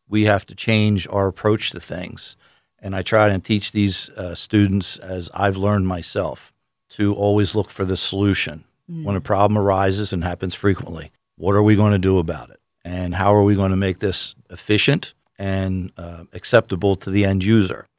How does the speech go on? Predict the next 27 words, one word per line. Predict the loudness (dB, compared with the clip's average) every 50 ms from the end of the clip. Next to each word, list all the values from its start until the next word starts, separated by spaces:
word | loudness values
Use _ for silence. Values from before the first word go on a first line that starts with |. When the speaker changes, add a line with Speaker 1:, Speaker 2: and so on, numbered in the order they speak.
| _ _ _ _ _
Speaker 1:
Rarely | -4 0 2 4 4 4 4 2 2 2
are | 0 0 -2
we | -2 -2 -2 -2
the | -2 -2 -2
end | -4 -4 -6 -8
user. | -8 -10 -10 -12 -16 -18 -20 _ _ _ _ _ _ _ _ _ _ _ _ _ _
And, | -14 -10 -8 -6 -6 -4 -4 -6
um, | -6 -8 -10 -12 -12 -12
these | -10 -10 -8 -2
guys | -2 0 0 0 -2 -6 -12
paid | _ _ -6 -4 -4
a, | -4 -6 -10 -14 _ _ -20
a | -20 -16
lot | -10 -6 0 2 2
of | 2 2
attention. | 0 0 0 0 0 0 0 -4 -6 -8 -10 -12 _ _ _ _ _ _ _
We | -10 -6 -4
had | -4 -2 -4
a | -2
couple | -2 -2 -2 -2 -2 -2 -2
of | 2 2
rough | 2 2 2
spots | -2 -6 -4 -2 0 2 2 0 0 -4 -6
that | -6 -6 -4
they | -2 0
didn't | 0 0 2
understand, | 2 2 2 2 0 -2 -2 -4 -2 -2 0 0 -2 -2 -4